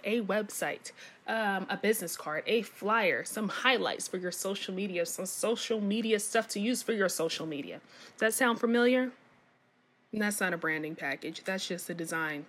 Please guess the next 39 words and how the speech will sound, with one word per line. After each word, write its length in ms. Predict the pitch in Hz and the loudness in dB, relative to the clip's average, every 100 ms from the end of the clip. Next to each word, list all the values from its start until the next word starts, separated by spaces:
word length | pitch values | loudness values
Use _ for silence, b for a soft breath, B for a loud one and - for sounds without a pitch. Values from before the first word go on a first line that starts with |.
| - | -4
That's 200 | 180 - | -4 -2
just 220 | 180 - | -4 0
graphic 340 | 185 180 185 | 2 2 -2
designs 480 | 175 170 165 156 151 | -8 -4 -2 -2 -4
for 140 | - 170 | -6 -4
your 140 | 151 | -4
business. 560 | 139 117 - 78 - - - | -4 -6 -8 -8 -8 -8 -6
Let's 160 | 185 | -6
just 160 | 180 - | -4 -4
call 220 | 185 170 | -2 -2
it 100 | 156 | -2
the 80 | 165 | -2
graphic 380 | 180 165 - 170 | -2 -2 -4 -10
design 320 | 160 147 139 | -4 -4 -2
package. 520 | - - - - - - _ _ _ _ _ _ - | -4 -4 -6 -10 -12 -14 _ _ _ _ _ _ 0
Your 160 | 226 220 | 2 4
brand 440 | 220 233 233 226 | 6 6 4 4
has 280 | 214 196 190 | 4 2 2
multiple 680 | 185 208 208 202 214 214 214 | 2 2 0 0 2 2 -2
brand 500 | 196 185 180 175 180 | -4 -2 0 -2 -6
touch 360 | - 202 196 - | -4 -4 -4 -6
points, 400 | 160 123 - - - | -6 -6 -4 -6 -2
and 160 | 190 | -2
the 60 | 180 | -2
design 480 | 175 180 185 196 202 | -2 0 0 0 -4
portion 640 | - 269 294 - 180 180 - | 2 4 4 4 -2 -4 -4
is 300 | 226 208 - | -2 -2 -6
one 300 | 180 160 156 | -6 -6 -4
of 80 | |
them, 260 | 160 175 247 B B | -4 -4 -4 B B
but 200 | - 208 | 0 0
you 100 | - | 0
also 320 | 185 170 - 160 | 0 0 0 -2
have, 480 | - 160 156 156 - b b | 0 2 2 0 -4 b b
let's 240 | 180 - | -2 0
say, 220 | - 175 | 0 0
your 200 | 165 185 | -2 -4
newsletter, 680 | 170 160 165 175 170 185 226 - b b | -4 -4 -2 0 0 -2 -4 -8 b b
marketing, 760 | 175 165 170 - 196 190 214 | -2 2 2 0 -4 -2 -2